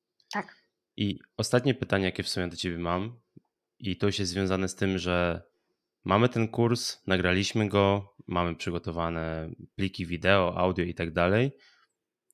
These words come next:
Speaker 2: I co z marketingiem? Czyli w jaki sposób, oczywiście w pigułce, bo pewnie temat jest szeroki jak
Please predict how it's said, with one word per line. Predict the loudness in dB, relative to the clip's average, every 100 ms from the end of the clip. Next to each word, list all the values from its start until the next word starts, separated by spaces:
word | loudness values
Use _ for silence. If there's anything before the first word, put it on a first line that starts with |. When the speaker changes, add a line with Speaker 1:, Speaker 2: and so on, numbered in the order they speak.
| _ _ _ _ _ _
Speaker 2:
I | -2 0 0 0
co | 2 4
z |
marketingiem? | 4 2 0 -2 -4 -6 -12 _ _ -10
Czyli | -4 -2 -2 -2 -8 _ _ -12
w | 0
jaki | 0 0 -6
sposób, | -6 -8 -2 -2 -2 -6 _ _ _ -8
oczywiście | -6 -6 -6
w | -6 -2
pigułce, | 0 2 0 -2
bo | -6
pewnie | -6 -4 0
temat | 0 0 -2
jest | -6 -6 -4
szeroki | 0 0 0 -4
jak | -6 -6 -10